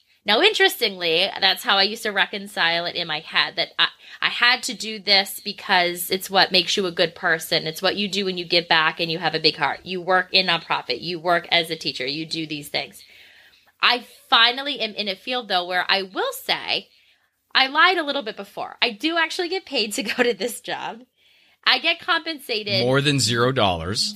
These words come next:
Speaker 1: very well, in my opinion, for
Speaker 2: Mm-hmm.
Speaker 1: doing something that I love. It's the first time I feel like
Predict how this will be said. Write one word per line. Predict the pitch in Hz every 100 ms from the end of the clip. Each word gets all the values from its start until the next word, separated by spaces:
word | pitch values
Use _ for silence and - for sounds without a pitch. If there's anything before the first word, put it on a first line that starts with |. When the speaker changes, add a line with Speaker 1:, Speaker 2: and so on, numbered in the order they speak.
| -
Speaker 1:
very | 294 285 339 415 427
well, | 330 254 240 233
in | 214
my | 196 190
opinion, | 190 185 185 156 151 147 165
for | 202 233
Speaker 2:
Mm-hmm. | 208
Speaker 1:
doing | 202 202 151
something | 170 170 - 185 185
that | 165
I | 165
love. | 165 143
It's | 185 190
the | 208
first | 247 269
time | 294 262
I | 233
feel | - 226 208
like | 185 180